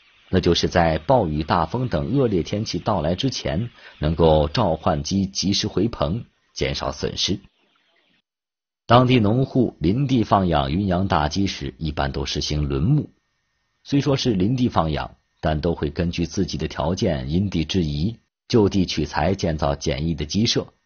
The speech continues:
为这些鸡提供遮风避雨的地方。现在看到的这个鸡舍是砖木结构的。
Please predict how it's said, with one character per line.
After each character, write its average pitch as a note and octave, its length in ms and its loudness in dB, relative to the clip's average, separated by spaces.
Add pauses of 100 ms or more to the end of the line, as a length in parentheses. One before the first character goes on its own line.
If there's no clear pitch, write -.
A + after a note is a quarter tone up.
(360)
为 E2 120 2
这 E2 120 0
些 D#2+ 180 -2
鸡 F#2 220 -4 (200)
提 - 160 -4
供 E2 240 0
遮 F#2+ 160 2
风 G2 220 -2
避 A2+ 200 0
雨 D2 120 -4
的 D#2 100 -8
地 F2+ 200 -2
方。 - 200 -10 (1600)
现 D#3+ 260 4
在 D3+ 160 4
看 C#3 240 0
到 A#2 120 2
的 G#2+ 100 0
这 A2+ 120 0
个 F2+ 120 0
鸡 A2 180 0
舍 F#2 240 2
是 C#2+ 380 -2
砖 C3+ 260 -2
木 C#3+ 160 2
结 C2+ 200 -4
构 C#2+ 180 -4
的。 - 140 -14